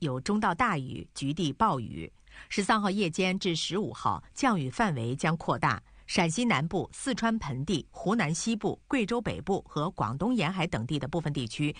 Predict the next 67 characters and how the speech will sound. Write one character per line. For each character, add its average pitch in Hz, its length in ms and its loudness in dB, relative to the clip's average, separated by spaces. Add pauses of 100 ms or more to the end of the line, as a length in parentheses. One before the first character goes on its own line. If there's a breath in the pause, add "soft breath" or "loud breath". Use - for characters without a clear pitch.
(140 loud breath)
有 139 240 0
大 214 280 2
雨 123 160 -4
或 143 220 0
暴 185 240 4
雨。 131 100 -8 (720 loud breath)
气 285 160 2
象 240 160 4
部 214 100 2
门 180 160 2
提 202 160 -4
醒， 107 240 -4 (180)
近 240 160 2
期 226 280 0
冷 151 220 0
空 262 200 -2
气 285 140 0
活 156 180 -2
动 156 160 0
频 135 260 -2
繁， 107 300 -2 (300 loud breath)
北 180 120 6
方 226 160 4
地 220 140 0
区 208 260 0
寒 139 320 -2
意 226 160 2
渐 170 280 0
浓， 123 280 -2 (320 loud breath)
大 208 120 4
家 208 180 4
要 196 160 2
注 196 140 0
意 156 100 0
保 131 240 0
暖。 156 320 -2 (400 loud breath)
陕 190 220 4
西 277 140 0
南 190 260 2
部、 185 220 0
四 226 160 -4
川 220 180 0
盆 156 240 -2
地、 165 200 0
湖 170 240 -2
南 151 200 2
西 233 220 -2
部、 185 300 -2
贵 254 180 2
州 185 160 0
等 123 180 -4
地 127 300 -4
需 208 240 0
防 151 260 -2
范 170 280 2
持 - 200 -2
续 208 200 0
降 196 280 2
雨 101 220 -4
可 - 140 -2
能 143 120 0
引 139 200 -2
发 143 240 4
山 233 200 2
体 208 140 -2
滑 117 260 0
坡、 180 320 0